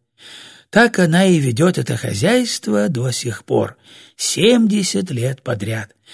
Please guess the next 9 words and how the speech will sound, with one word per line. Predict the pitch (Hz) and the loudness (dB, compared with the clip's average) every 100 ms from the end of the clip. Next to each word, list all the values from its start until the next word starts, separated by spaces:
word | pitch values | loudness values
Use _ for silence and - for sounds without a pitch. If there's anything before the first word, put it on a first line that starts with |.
| - - - | -20 -20 0
Хозяин-профессор | 170 165 220 220 190 185 170 196 220 185 196 185 | 2 6 6 6 4 2 2 2 2 2 -2 0
в | |
отечественную | 160 151 185 185 143 117 135 123 110 | -2 2 2 4 0 -4 -4 -2 -4
погиб, | - 113 110 117 _ - - - | -4 -4 -4 -8 _ -20 -18 -6
оперировал | 180 185 202 269 233 185 165 | -4 0 2 2 2 0 0
где-то | 135 165 202 175 135 | 0 0 0 -2 -4
в | 117 | -4
полевом | - 127 135 202 170 | -4 -2 2 2 2
госпитале, | 170 - - 185 185 196 165 | 0 -2 -4 -8 -4 -2 -2